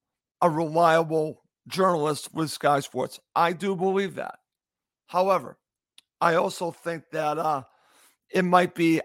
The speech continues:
out there and given to him by potentially the agent. Again, just throwing it out there.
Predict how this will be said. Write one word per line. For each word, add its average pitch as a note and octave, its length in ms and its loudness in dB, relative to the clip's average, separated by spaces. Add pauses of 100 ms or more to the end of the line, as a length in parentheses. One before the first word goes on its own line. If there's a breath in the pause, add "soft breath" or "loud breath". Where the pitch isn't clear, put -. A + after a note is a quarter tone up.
out F3 260 4
there E3+ 380 0 (520)
and D#3 340 -8 (100)
given F3+ 280 -4
to D#3+ 120 2
him E3 220 0
by D3+ 160 4
potentially D#3 880 -8 (520)
the D3 160 0
agent. D#3 500 -4 (680)
Again, D#3+ 240 -8
just D#3+ 240 -14
throwing F3 280 -2
it F3+ 100 -2
out F3 200 0
there. A3+ 260 -2